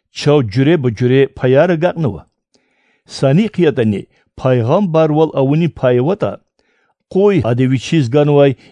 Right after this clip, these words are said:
иман див ур вал, пайгамбар вал авурай. Им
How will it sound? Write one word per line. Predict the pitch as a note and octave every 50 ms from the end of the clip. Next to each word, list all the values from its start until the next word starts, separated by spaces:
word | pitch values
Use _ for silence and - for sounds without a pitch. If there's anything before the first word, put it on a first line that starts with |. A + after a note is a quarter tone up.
| _ _ -
иман | C#3 C3 C3+ D3+ F#3+ G#3+ G3 D3+
див | A#2+ A#2+ A#2 G#2+ -
ур | - F#3+ A3 G#3+ E3
вал, | A#2 G2 F2 - - _ _ _ _ _ _ _
пайгамбар | - - C3+ C3 B2 G#2 A2 A2+ A#2 C3+ C#3+ D#3 D3+ D#3 D3
вал | D3+ D#3 D3 -
авурай. | - C3+ C3 C3+ C3 C3 C3 C3 A#2+ - _ _ _ _ _ _ _ _ _ _ _ _ _ -
Им | D#3+ D3 D3 D#3 D#3 D3+ -